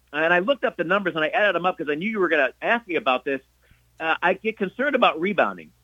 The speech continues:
Look, the Vols are out-rebounding their opponents by eight rebounds a game, but I think that's a little deceiving. When you look at the three games they've lost,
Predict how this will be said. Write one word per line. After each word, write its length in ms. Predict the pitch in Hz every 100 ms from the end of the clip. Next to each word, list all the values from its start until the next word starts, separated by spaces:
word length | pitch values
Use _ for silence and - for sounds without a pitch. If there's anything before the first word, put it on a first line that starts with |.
| _ _
Look, 280 | 208 208 - - -
the 140 | 147
Vols 400 | 135 196 277 240
are 140 | 180 -
out-rebounding 640 | 190 220 196 233 196 175 165
their 100 | 156
opponents 420 | 139 185 202 -
by 200 | 147 135
eight 180 | 170 220
rebounds 420 | 214 214 190 175
a 40 | 160
game, 380 | 139 175 202 - _ _
but 100 | 143
I 120 | 147
think 240 | - 269 240
that's 180 | 208
a 60 | 190
little 200 | 185 190
deceiving. 580 | 147 - 214 196 113 85 _ _ -
When 180 | 170
you 200 | 170 254
look 200 | 254 254
at 120 | 226 -
the 100 | -
three 320 | 147 214 240
games 320 | 208 202 147
they've 180 | 170 139
lost, 380 | 143 160 104